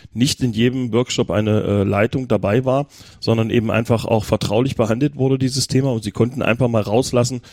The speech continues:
was ihnen gerade auf der Seele brennt. Und, ähm, die Aufgabe des, des Trainers oder des Coaches war es dann eben, diese Sachen zu kanalisieren und dann entsprechend in die richtigen Bahnen zu lenken.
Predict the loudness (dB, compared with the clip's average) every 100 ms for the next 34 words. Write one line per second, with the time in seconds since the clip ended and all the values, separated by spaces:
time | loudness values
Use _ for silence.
0 | -20 -6 -2 0 -2 0 0 0 0 0
1 | 2 2 0 -4 -8 -10 -16 -20 -20 -20
2 | _ 0 0 0 -2 0 0 -2 -6 -10
3 | -6 0 0 2 0 0 -4 -8 -6 -4
4 | -4 -6 -4 0 2 2 0 0 -2 -2
5 | 0 0 0 0 0 0 0 0 0 0
6 | 2 2 2 -2 -4 -4 -2 0 2 2
7 | 2 2 0 0 0 0 0 -2 0 -2
8 | 0 0 0 -2 -2 0 0 0 -2 -2
9 | -2 -2 -6